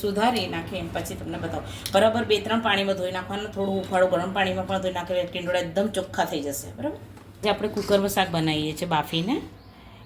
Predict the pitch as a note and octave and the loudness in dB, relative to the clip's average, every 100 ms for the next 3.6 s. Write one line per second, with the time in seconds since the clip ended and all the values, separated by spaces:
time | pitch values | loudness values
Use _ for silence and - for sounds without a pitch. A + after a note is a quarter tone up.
0 | E3 E3+ F3+ E3+ G3 A3+ A#3+ G3+ F#3+ F#3+ | -2 4 4 4 4 4 2 -2 2 2
1 | F#3 F#3 F3+ - E3+ E3+ F#3+ F#3 G3+ G#3 | 2 2 0 2 2 2 2 0 0 2
2 | A3 C#4 F#3 F3 E3 - E3+ E3+ G3 F3+ | 2 0 -2 -4 -4 -6 -4 -2 0 2
3 | E3+ F3 E3+ E3 D#3 D#3+ | 0 0 -2 0 0 0